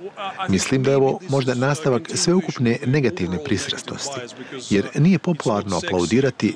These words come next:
sopstvenim političarima na zapadu. Normalno je da ih kritikujete, da je propala njihova politika prema Rusiji, uključujući i sankcije.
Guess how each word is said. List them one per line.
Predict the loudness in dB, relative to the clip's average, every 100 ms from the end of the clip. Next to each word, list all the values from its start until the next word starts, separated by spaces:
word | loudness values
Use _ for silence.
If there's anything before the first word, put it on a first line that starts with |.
| -2
sopstvenim | -4 -2 -2 -2 0
političarima | -2 -2 -2 0 0 0
na | 0
zapadu. | 0 -2 -2 -8 -8 -12 -14 -14 -16 -16 0
Normalno | 2 2 2 0 0
je | -2 -2
da | 0
ih | 0 -2
kritikujete, | -6 -6 -8 -10 -10 -10 -14 -12 -14 -10 -6 -4 -2
da |
je | -2
propala | -2 -2 -2
njihova | 0 0 0
politika | 0 -2 -2 -4
prema | -4 -2
Rusiji, | 0 0 2 2 2 -2 -4 0
uključujući | 2 0 0 -4 0 0
i |
sankcije. | 0 -2 -6 -8